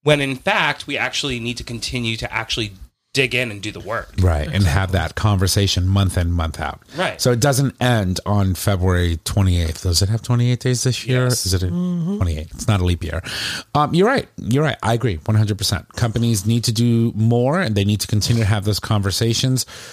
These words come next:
Speaker 2: I think one of the best ways to do that, like you said, is having, uh, affinity groups
Speaker 1: Mm-hmm.
Speaker 2: that are specific, that focus,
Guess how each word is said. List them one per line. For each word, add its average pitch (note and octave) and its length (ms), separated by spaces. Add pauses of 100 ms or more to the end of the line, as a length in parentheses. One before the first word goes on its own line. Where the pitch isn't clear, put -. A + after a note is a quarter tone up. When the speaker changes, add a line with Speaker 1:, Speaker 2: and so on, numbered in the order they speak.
(140)
Speaker 2:
I G#2+ 80
think A#2 240
one A2+ 180
of G#2 80
the G2+ 60
best G#2 320
ways G#2+ 240
to G#2 100
do G#2 200
that, A#2+ 140
like G2+ 160
you G#2 80
said, G#2+ 320
is F2+ 320
having, G#2+ 420
uh, F#2+ 280
affinity A2+ 440
groups B2+ 420
Speaker 1:
Mm-hmm. C3+ 500
Speaker 2:
that A2+ 180
are G2+ 200
specific, - 680
that - 140
focus, C#3 840